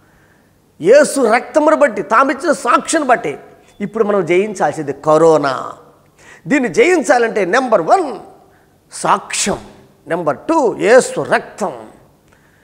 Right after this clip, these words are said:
ఇది ఇంతకంటే పవర్ఫుల్ మెడిసిన్ లోకంలో లేదండి. కనుక ఈ రక్తం నీ మీద ఉందో లేదో గ్రహించి, యెరూషలేములో నీ కొరకు మరణించిన ప్రభు అయిన యేసుక్రీస్తు శిలువ రక్తంతో నువ్వు కడగబడు.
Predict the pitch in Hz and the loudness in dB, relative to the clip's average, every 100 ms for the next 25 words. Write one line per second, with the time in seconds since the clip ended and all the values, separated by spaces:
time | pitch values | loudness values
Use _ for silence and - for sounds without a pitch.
0 | _ _ _ - 156 160 - 170 269 - | _ _ _ -12 -8 -8 -10 -12 -10 -10
1 | - 285 247 226 - 202 247 208 220 180 | -8 -4 0 0 2 0 0 0 -2 0
2 | 202 202 220 156 123 156 208 196 170 147 | 0 -2 -4 -6 -2 0 2 2 0 0
3 | 156 131 110 101 _ _ _ _ _ _ | -4 -6 -12 -20 _ _ _ _ _ _
4 | - 143 143 123 - - _ - 139 131 | -20 -16 -12 -12 -14 -20 _ -14 -10 -8
5 | 131 160 - 180 156 135 135 143 139 139 | -8 -10 -8 -8 -6 -6 -6 -4 -4 -6
6 | 135 135 135 131 127 - - 139 135 202 | -6 -6 -6 -8 -12 -18 -12 -8 -6 -8
7 | - 233 - _ _ _ _ _ _ _ | -10 -16 -18 _ _ _ _ _ _ _
8 | 143 160 - 196 220 226 240 247 262 269 | -8 -6 -2 2 4 4 4 2 0 -4
9 | 285 294 233 156 156 - 131 117 - - | -4 -4 -6 -6 -8 -8 -12 -12 -20 -16
10 | 131 131 156 156 185 220 208 202 240 - | -12 -6 -4 -4 -6 -8 -12 -10 -12 -12
11 | 156 - _ _ _ _ _ _ _ _ | -18 -18 _ _ _ _ _ _ _ _
12 | - 170 170 165 160 - 156 147 156 143 | -10 -4 -2 -2 -2 -8 -10 -8 -8 -10
13 | 135 147 135 120 | -10 -10 -10 -16